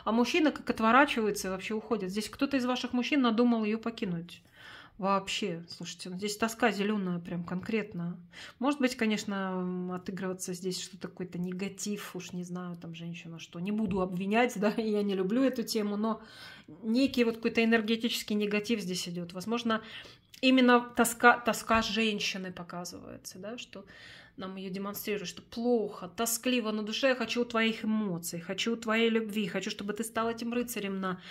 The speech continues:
белом коне, а бесполезно. А мужчина совсем дру-, по-другому к ней проявляется.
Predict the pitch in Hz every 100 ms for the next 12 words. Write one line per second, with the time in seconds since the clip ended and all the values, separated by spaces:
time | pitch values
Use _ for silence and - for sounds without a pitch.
0 | - - - 190 214 196 196 190 202 196
1 | 196 208 220 226 240 240 226 196 180 180
2 | 208 185 196 - 208 214 240 240 240 -
3 | 220 214 214 - 214 226 220 208 196 -
4 | 190 190 196 196 196 190 190 190 -